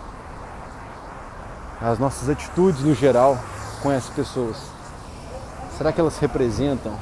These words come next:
uma mão fechada pra elas? Nem sempre, quer dizer, nunca. O caminho, ele é unidirecional.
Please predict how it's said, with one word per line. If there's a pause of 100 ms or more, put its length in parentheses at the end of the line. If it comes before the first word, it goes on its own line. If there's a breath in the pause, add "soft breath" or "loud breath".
(1600)
uma
mão
fechada
pra
elas? (2500)
Nem
sempre, (680)
quer
dizer,
nunca. (2500)
O
caminho,
ele
é
unidirecional.